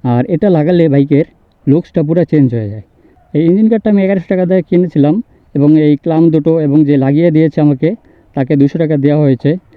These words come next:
তো এই এগারোশো, দুশো, তেরোশো টাকা দিয়ে আপনি আপনার বাইকটার লুকটাই পুরো চেঞ্জ করতে পারবেন।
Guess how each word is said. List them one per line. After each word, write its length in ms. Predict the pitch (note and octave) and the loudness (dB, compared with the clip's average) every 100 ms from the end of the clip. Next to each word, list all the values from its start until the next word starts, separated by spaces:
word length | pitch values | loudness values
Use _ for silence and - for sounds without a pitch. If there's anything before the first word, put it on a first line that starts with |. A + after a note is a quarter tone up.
| _ - | _ -6
তো 60 | C3 C3 | 0 2
এই 80 | C3 B2+ C#3+ | 2 0 -2
এগারোশো, 320 | D#3 F3+ E3+ E3 | -2 -2 -2 0
দুশো, 180 | C#3+ D3 D#3 | 0 -2 -2
তেরোশো 240 | E3 E3+ E3+ | -2 0 -2
টাকা 120 | E3 D#3 | -2 0
দিয়ে 120 | D#3 | -2
আপনি 140 | C#3+ D#3+ C#3 | -2 -2 0
আপনার 220 | D3 C#3 D3 _ _ - | 0 0 -2 _ _ -4
বাইকটার 400 | C3 C#3 - D3+ C#3 | -2 -2 -2 0 2
লুকটাই 300 | C#3+ - F#3 E3 | 0 0 -2 0
পুরো 120 | D#3+ | -2
চেঞ্জ 120 | E3 C#3 | -2 -4
করতে 160 | D3 B2+ B2+ | -4 -4 -4
পারবেন। 240 | A#2 C#3+ | 0 -2